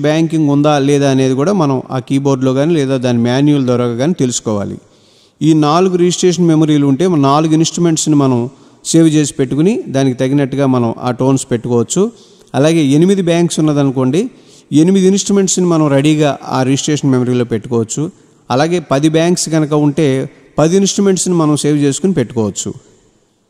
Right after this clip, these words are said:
మరొక పాయింట్, మరొక ముఖ్య అంశం రిథమ్ లూప్స్ లేదా మల్టీప్యాడ్.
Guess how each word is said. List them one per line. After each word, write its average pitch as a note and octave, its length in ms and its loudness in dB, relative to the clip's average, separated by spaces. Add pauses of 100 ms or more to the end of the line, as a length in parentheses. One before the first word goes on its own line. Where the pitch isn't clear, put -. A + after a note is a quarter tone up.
(120)
మరొక D#3+ 540 -2 (340)
పాయింట్, D3 360 -2
మరొక C#3 300 -2
ముఖ్య C3+ 260 0
అంశం D#3+ 360 2 (920)
రిథమ్ F3 440 2
లూప్స్ G#3 520 0 (200)
లేదా D#3+ 440 2 (120)
మల్టీప్యాడ్. C3+ 920 0